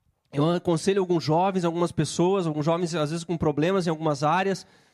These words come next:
e a gente pode dizer assim, "Olha, evita isso, evita aquilo, evita a internet, evita aquilo outro, não sei o que mais."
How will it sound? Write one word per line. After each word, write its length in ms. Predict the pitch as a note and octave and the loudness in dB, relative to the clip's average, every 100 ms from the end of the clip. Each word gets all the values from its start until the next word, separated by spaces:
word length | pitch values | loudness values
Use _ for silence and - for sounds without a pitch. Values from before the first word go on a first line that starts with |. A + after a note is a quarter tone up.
| _ _ | _ _
e 280 | F3 G3 G#3 | -2 0 0
a 100 | - | 0
gente 240 | F3 G#3+ - | 0 0 -2
pode 300 | - A3+ G#3+ | -2 0 -2
dizer 240 | G3 G3+ | -2 0
assim, 300 | G#3 - G#3 | 0 -2 0
"Olha, 180 | F#3+ D#3+ | 2 2
evita 580 | C#3 D#3+ D3 G#3+ A#3 G3 | 2 0 0 0 0 -2
isso, 380 | G3+ C4 - G3+ | 0 0 0 -2
evita 320 | E3+ G#3 F3+ | 0 -2 -4
aquilo, 400 | - G#3+ A#3 A3+ | -4 -2 0 2
evita 260 | E3+ G3 | 0 -2
a 40 | G3+ | -2
internet, 520 | F#3 E3+ F3 G3+ - | 0 0 0 -2 -2
evita 260 | F#3 G3 G3+ | -2 -2 -4
aquilo 280 | - F#3+ | -4 0
outro, 320 | F3 G3 G#3+ G#3 | 2 2 0 -4
não 60 | |
sei 160 | F#3 G3 | -4 -4
o 20 | |
que 120 | G3+ | -4
mais." 360 | F#3+ D3 A#2 | -4 -4 -6